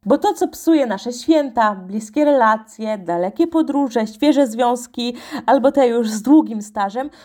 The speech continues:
to myślę, że są właśnie nasze oczekiwania. Że my mamy jakieś oczekiwania, że my się spodziewamy czegoś, że coś będzie takie, jak nam się wydaje. No i tak sobie marzymy i oczekujemy od innych, od życia, od siebie samych,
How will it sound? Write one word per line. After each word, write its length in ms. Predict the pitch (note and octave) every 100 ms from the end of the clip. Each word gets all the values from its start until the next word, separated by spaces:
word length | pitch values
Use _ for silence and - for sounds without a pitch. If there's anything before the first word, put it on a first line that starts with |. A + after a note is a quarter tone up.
| -
to 100 | -
myślę, 300 | C4+ E4+ E4+
że 100 | C4
są 220 | B3 B3+ G#3
właśnie 360 | A#3+ B3+ B3+
nasze 280 | A3+ A3+ A3+
oczekiwania. 800 | G#3 G#3 G#3+ F#3+ F3 E3+ E3+ - - - G#3+
Że 200 | G3 G#3
my 340 | B3 D#4+ E4+ D#4 G3+
mamy 460 | G#3 C#4 E4+ E4
jakieś 340 | D#4+ D4+ D4 -
oczekiwania, 1000 | A3+ A#3 B3+ B3 G#3+ A3+ A3 G3+ F3+
że 140 | F#3 B3+
my 160 | D4
się 120 | D#4 D4+
spodziewamy 920 | - F#3+ G3+ C4+ A3 C4+ C#4+ B3 A3
czegoś, 580 | - A#3+ G3 G#3 A3 A3
że 140 | A#3+
coś 280 | A#3+ D4 B3
będzie 320 | B3+ B3 B3+
takie, 340 | B3 D4 D4+
jak 200 | C4 B3
nam 140 | B3 A3+
się 160 | A3+
wydaje. 520 | G#3+ G#3 F#3+ F3+ E3+ E3+ - - - B3+
No 160 | A3+ B3+
i 140 | C#4+
tak 200 | D#4+ D#4
sobie 480 | - C#4 C4+ D4 B3+
marzymy 760 | A#3+ C#4 A3 G#3+ F4 D4+ F#3+ E3
i 180 | G3+
oczekujemy 920 | - B3 D#4+ D#4 C4+ A#3+ E4 D#4+ A3+
od 200 | - A3
innych, 520 | - D#4+ D4 F#3+ - G#3+
od 140 | G3+
życia, 560 | G#3+ A#3 F#4 E4+ F3+ -
od 160 | F#3+ -
siebie 300 | C4+ A#3+ C#4+
samych, 500 | - D#4 A#3 -